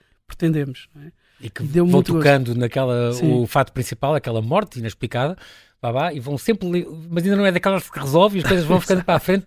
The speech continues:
Speaker 2: e, está, e depois vais voltando atrás a Lisboa e depois
Speaker 1: Sim,
Speaker 2: vai voltando aos
Speaker 1: sim,
Speaker 2: tempos atuais.
Speaker 1: sim.
Speaker 2: E é
Speaker 1: Deu
Speaker 2: muito
Speaker 1: muito gosto
Speaker 2: engraçado
Speaker 1: fazer
Speaker 2: porque
Speaker 1: isso.
Speaker 2: neste livro está muito bem escrito, eu gostei imenso de o ler ali no instante, devo dizer isso, eh, Francisco, e,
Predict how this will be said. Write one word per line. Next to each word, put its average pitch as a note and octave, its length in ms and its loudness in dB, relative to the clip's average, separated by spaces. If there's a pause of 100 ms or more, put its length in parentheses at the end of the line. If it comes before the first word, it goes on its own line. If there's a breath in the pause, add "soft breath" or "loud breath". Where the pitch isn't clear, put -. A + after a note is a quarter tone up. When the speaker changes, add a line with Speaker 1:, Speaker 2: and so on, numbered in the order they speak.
Speaker 2:
e, - 40 -6
está, E3+ 180 -2
e E3+ 80 -2
depois C3 240 -4
vais A#2 200 0
voltando A2+ 340 -2
atrás B2 320 -2
a - 20 -4
Lisboa A#2+ 340 0
e D#3 40 -2
depois D3+ 160 -4
Speaker 1:
Sim, D3+ 60 -2
Speaker 2:
vai - 40 -4
voltando G#2 380 -10
aos G#2 80 -10
Speaker 1:
sim, D3+ 120 -12
Speaker 2:
tempos A#2 200 -10
atuais. A#2+ 320 -12
Speaker 1:
sim. D3+ 180 -14 (360 soft breath)
Speaker 2:
E C3+ 60 -2
é - 80 4
Speaker 1:
Deu E3+ 40 4
Speaker 2:
muito F#3 140 6
Speaker 1:
muito - 20 4
gosto F3 100 4
Speaker 2:
engraçado F3 180 4
Speaker 1:
fazer D3 160 -6
Speaker 2:
porque C3+ 80 -6
Speaker 1:
isso. D3 80 -2
Speaker 2:
neste G3+ 360 2 (340)
livro C3 200 0
está A#2 180 0
muito C3 160 0
bem C#3 80 0
escrito, A2+ 320 -6
eu A2+ 40 -6
gostei - 160 0
imenso B2 260 0
de C3+ 60 -4
o - 40 -2
ler A2 140 -2
ali A2+ 120 -2
no A#2+ 120 0
instante, A2+ 360 -4
devo A2+ 160 -6
dizer A2 200 -8
isso, A2 360 -14
eh, A2 140 -10
Francisco, A#2+ 500 -8
e, C#3+ 160 0